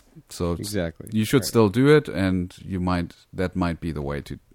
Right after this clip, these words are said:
Speaker 1: to go for it. But I think the backdoor strategy is much, much more effective. And
Speaker 2: Not
Speaker 1: what I've
Speaker 2: to
Speaker 1: been
Speaker 2: be too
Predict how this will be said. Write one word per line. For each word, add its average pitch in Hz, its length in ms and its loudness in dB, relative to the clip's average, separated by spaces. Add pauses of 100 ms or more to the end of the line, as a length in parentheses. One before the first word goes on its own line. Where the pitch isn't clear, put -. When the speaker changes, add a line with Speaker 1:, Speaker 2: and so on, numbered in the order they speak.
(260)
Speaker 1:
to - 100 -10
go 71 240 -6
for - 240 -14
it. - 100 -18
But 87 140 -2
I 104 100 2
think 143 300 -2
the 90 80 -2
backdoor 85 540 -2
strategy 62 540 -8
is 55 140 -12
much, - 340 -8 (540)
much 92 400 -6
more 80 320 -4
effective. - 640 -12 (1300)
And 107 120 4
Speaker 2:
Not 117 40 8
Speaker 1:
what 143 100 10
I've 135 120 10
Speaker 2:
to 135 60 10
Speaker 1:
been 139 60 8
Speaker 2:
be 110 120 2
too 117 800 0